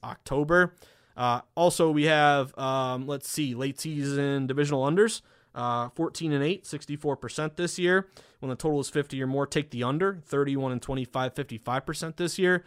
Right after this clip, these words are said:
So late season divisional under, high total under, public over, yet total falls. I look, think there's some, some smart money to this under. But again, I'm gonna pad myself. Uh, I'm gonna tease this thing up. I'm gonna take the total of fifty-one, take it up to fifty-seven.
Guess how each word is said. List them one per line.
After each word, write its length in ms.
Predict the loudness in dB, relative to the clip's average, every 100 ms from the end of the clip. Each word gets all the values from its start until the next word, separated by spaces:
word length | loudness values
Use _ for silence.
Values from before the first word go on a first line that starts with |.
| _ _ _
So 120 | -8 -2
late 240 | -2 -2
season 240 | -4 0
divisional 380 | 4 6 6 4
under, 380 | 6 6 4 4
high 200 | 2 2
total 300 | 4 2 2 2
under, 460 | 2 6 6 6 -4 _ -2
public 320 | 2 4 4
over, 300 | 6 6 6
yet 240 | 4 2 0
total 240 | 0 0
falls. 560 | 2 4 6 6 4 -14 -10
I 100 | -4
look, 200 | -4 -2
think 160 | -4 -2
there's 160 | -2
some, 240 | -2 -4 -6
some 180 | -4 -4
smart 260 | -2 -2
money 180 | -2 -4
to 120 | -2 -4
this 140 | -2
under. 360 | 0 0 0 -6 _ -20 _ -4
But 120 | 0
again, 360 | 6 6 6 0 _ _
I'm 120 | -10 -6
gonna 120 | -2
pad 240 | 0 2
myself. 460 | 0 -4 -8 -14 -20 _ -14
Uh, 180 | -10 -10
I'm 120 | -8
gonna 100 | -8
tease 240 | -8 -10 -8
this 160 | -6
thing 220 | -4 -4 -4
up. 220 | -6 -6
I'm 60 |
gonna 100 | -12
take 260 | -10 -12 -10
the 140 | -12
total 440 | -8 -2 2 2 -2
of 60 |
fifty-one, 760 | -4 -4 -4 -4 2 4 4 2 _ _ _
take 180 | -6 -2
it 40 | -2
up 100 | -4
to 80 |
fifty-seven. 680 | -6 -6 -6 -8 -8 -10